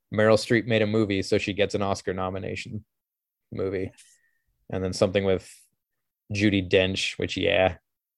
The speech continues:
Speaker 1: these seem like they would be Judi Dench movies.
Speaker 2: Oh, he did Dangerous Liaisons, which I think was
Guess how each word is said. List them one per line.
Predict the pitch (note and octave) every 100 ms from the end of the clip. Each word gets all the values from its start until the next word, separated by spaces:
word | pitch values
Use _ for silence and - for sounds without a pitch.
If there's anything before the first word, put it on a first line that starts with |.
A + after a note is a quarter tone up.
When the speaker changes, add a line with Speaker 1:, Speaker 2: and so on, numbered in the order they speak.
| _
Speaker 1:
these | G2 F#2
seem | - G2 F#2+
like | F2+ G2
they | G2
would | F#2
be | G2 F#2
Judi | F#2 G2+ F#2+ F2+
Dench | G2 F#2+ F#2+ F#2+
movies. | F#2+ F#2+ G2 - - _ _ _ _ _ _ _ _ _ _ -
Speaker 2:
Oh, | C4
he | B3
did | D#4 -
Dangerous | F#3 F#3 G3 -
Liaisons, | E3+ E3+ F#3+ D#3+ D#3+ E3
which | E3
I | F3+
think | E3+ E3+
was | E3 D3 -